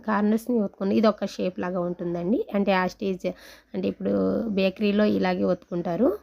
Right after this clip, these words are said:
So, ఈ విధంగా ఒత్తి-, ఈ విధంగా అన్ని షీట్స్‌ని కూడా రెడీ చేసేసుకుని పక్కన పెట్టుకోండి. ఆ తర్వాత స్టవ్ మీద డీప్ ఫ్రైకి సరిపడా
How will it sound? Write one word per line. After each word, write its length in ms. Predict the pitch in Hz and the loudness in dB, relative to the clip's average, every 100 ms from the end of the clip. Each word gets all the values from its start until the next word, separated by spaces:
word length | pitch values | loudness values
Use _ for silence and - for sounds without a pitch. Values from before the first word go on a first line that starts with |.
| _ _ - _ | _ _ -20 _
So, 120 | - | -4
ఈ 80 | 247 | 2
విధంగా 380 | 214 196 202 277 - 233 | 4 4 4 2 0 -2
ఒత్తి-, 280 | 214 226 | -2 0
ఈ 60 | 208 | 0
విధంగా 280 | 202 208 233 | 2 4 4
అన్ని 220 | 208 202 226 | 4 4 2
షీట్స్‌ని 440 | 226 196 - 196 | 0 -4 -2 -2
కూడా 200 | 202 190 | 0 0
రెడీ 260 | 180 180 196 | 0 -2 -2
చేసేసుకుని 640 | 208 190 202 190 - 269 - - _ _ - - _ - | -4 -4 -4 -6 -2 -2 -2 -10 _ _ -20 -20 _ 0
పక్కన 260 | - - 170 | 0 0 -4
పెట్టుకోండి. 500 | 180 175 - 180 - - | -6 -8 -4 -4 -4 0
ఆ 100 | 254 269 | 4 4
తర్వాత 460 | 262 233 220 220 320 392 - - | 4 2 2 2 0 -2 -16 -20
స్టవ్ 300 | - 254 233 | -2 4 6
మీద 200 | 269 247 269 | 8 8 6
డీప్ 260 | 220 226 226 | 6 2 4
ఫ్రైకి 300 | 233 233 233 | 2 2 -2
సరిపడా 420 | 233 214 202 | -2 -4 -2